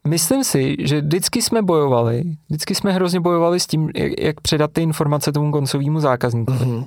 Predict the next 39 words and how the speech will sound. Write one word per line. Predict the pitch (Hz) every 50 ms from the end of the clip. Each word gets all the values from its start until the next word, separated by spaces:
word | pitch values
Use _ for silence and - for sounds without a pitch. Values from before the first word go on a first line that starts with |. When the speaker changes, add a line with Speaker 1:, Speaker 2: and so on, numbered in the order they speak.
| - -
Speaker 1:
A | 120
nedostali | 123 135 143 151 165 160 - 185 175 175 170
jsme | - 170 170
se | 160 - 175 165 165 165 160 -
vlastně | 165 147 156 151 151 - - 165 165
nikam | 156 151 151 151 - 170 170 160
jinam, | 147 131 127 123 120 127 143 151 - - - - - -
než | 139 131 135
že | 147 147
ten | 170 165 160
zákazník | 156 151 147 - 156 151 151 156 147 143
říká, | 147 151 - 139 131 127
"Výběrová | 123 147 190 214 277 277 262 254 233
káva, | 208 220 220 220 220 196
to | - 196
je | 196 190
dobrý, | 185 175 156 127 117 113 - _ _
to | - 165 156
chci | 151 - - - 160
pít." | 151 - 131 127 127 127 - - - _ _ _
Speaker 2:
Mhm. | 143 143 135 127 131 139 - _ _ _ - - - - -
Ale | - 170 156 151
vlastně | 151 151 156 - 165 156
neví | 151 147 151 156
moc, | 156 156 151 151 -
co | - - 147
to | 147 147
znamená. | 147 143 135 127 127 120 113 107 110 - _ _ -
Speaker 1:
Neví, | 131 147 156 165 180 190 -
co | - 185
to | - 190 190
znamená, | 185 170 160 156 135 127 117 120 - - -
ale | 143 135 135 131
hlavně | 123 127 156 175 202 202 170 131 117 110 113 131 127 - _
v | - -
tuhle | - 165 147 165 185 180
chvíli | - - 160 151 143 131 120 113 - - -
už | - -
to | -